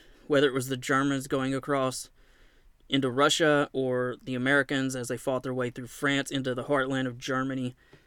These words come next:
Every river that you cross, especially once the bridges are blown, which they are here, it's a serious undertaking. It takes a lot of planning, scouting. Um, you have to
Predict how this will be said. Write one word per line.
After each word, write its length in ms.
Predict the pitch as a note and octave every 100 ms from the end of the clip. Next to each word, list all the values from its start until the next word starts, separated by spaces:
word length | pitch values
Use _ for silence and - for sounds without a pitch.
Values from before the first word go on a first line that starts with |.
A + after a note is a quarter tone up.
| _ -
Every 280 | F3 F#3 F3+
river 480 | C3+ C#3+ C#3+ C3+ B2+
that 140 | A#2
you 120 | B2
cross, 500 | - C#3 B2+ A#2 - -
especially 420 | - D#3+ D#3 D3+
once 240 | D3 D#3+
the 80 | C#3
bridges 440 | B2+ C3+ C3+ C#3
are 60 | C3+
blown, 520 | B2+ B2 B2+ B2 A#2+ -
which 200 | C3+ B2+
they 100 | C3
are 180 | B2+ C3+
here, 460 | C3+ C3 B2 A#2 - _ _ _ _ _ _ _ _
it's 140 | D3 D#3
a 40 |
serious 680 | - - E3+ D#3+ D3 C3+ B2
undertaking. 680 | C#3 C3 B2+ - A#2 A#2+ A#2+
It 100 | A#2
takes 200 | C#3 B2
a 80 |
lot 400 | A#2+ B2+ B2+ B2+
of 120 | B2+ -
planning, 640 | C3 C3 C3 C3 B2+ B2 -
scouting. 800 | - - - C3+ C3+ C3+ C3 B2+ - - - -
Um, 340 | B2+ B2+ B2
you 80 | B2
have 120 | C#3
to 220 | C#3+ B2